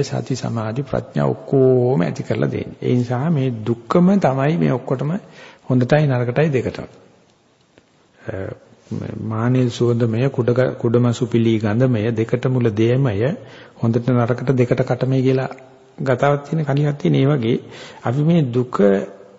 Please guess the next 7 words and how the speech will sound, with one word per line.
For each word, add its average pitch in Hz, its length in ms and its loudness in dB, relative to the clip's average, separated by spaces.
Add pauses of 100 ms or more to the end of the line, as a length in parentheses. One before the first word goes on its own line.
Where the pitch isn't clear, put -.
(420)
මග 135 300 2
අරින්න 220 320 6
කියලා 175 300 4
තමයි 160 220 0
වැඩේ 143 220 2
වරද්දාගෙන 110 460 -2
තියෙන්නේ. - 340 -10